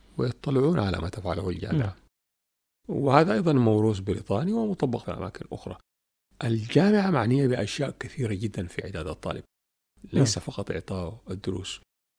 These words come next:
Speaker 1: الجامعة هي، يعني، مصنع لإعداد الطالب أربعة وعشرين ساعة. المفروض يكون الحاجة الأيديل المثالية أنه لأربعة وعشرين ساعة هو طالب الجامعة.
Speaker 2: نايم وصاحي.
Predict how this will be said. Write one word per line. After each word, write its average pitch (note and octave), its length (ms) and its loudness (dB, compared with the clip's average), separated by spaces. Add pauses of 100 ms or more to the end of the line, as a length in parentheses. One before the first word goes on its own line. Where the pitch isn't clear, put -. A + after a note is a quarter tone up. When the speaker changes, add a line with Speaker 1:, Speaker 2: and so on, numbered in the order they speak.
(220)
Speaker 1:
الجامعة G#3 760 4 (460)
هي، E3+ 520 2 (260)
يعني، B2+ 340 -2
مصنع F#3+ 580 0 (500)
لإعداد B2+ 640 2
الطالب A#3 520 0 (460)
أربعة C3+ 220 -2
وعشرين A2+ 300 0
ساعة. - 480 -10 (500)
المفروض - 260 -8
يكون - 360 -10
الحاجة G#2 260 -4
الأيديل G2+ 540 0
المثالية - 580 -4
أنه - 120 -2
لأربعة - 440 -2
وعشرين A2 320 -2
ساعة - 220 -2
هو G#2 200 4
طالب A2 320 2
الجامعة. E2 640 -6 (580)
Speaker 2:
نايم E3 280 6
وصاحي. - 380 -4